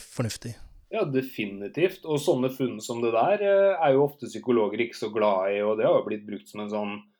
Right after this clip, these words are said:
Speaker 2: «Oi, funker ikke terapi bedre?» Når du liksom sammenligner terapi, fysisk trening, og så blir det kanskje likt, da. Men det
Speaker 1: Mhm.
Speaker 2: tror jeg er bare fordi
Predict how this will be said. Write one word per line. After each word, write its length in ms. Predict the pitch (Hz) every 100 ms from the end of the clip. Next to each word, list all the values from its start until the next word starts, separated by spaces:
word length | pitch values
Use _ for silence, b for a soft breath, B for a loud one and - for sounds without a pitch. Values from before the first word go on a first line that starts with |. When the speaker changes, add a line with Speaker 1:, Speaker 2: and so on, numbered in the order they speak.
| _ -
Speaker 2:
«Oi, 300 | 123 113 92
funker 300 | 127 104 101
ikke 200 | - 107
terapi 540 | 110 98 - 101 101
bedre?» 800 | 101 98 95 110 147 139 131 120
Når 220 | 117 113 107
du 60 |
liksom 240 | 107 104 104
sammenligner 680 | - 110 101 98 95 101 101 - _ _ _
terapi, 480 | 104 104 - 104 104 -
fysisk 380 | 104 104 101
trening, 420 | - 110 98 101 104
og 80 |
så 120 | 104 104
blir 180 | 98
det 80 | 101
kanskje 260 | 107 104 101
likt, 340 | 107 139 _ _
da. 140 | 175 143 _ _ _ _ _ _ - _ _
Men 120 | 147
det 120 | 120
Speaker 1:
Mhm. 60 | 143
Speaker 2:
tror 100 | 285
jeg 80 | 226
er 300 | 120 113 110
bare 180 | 110 104
fordi 380 | 104 101 104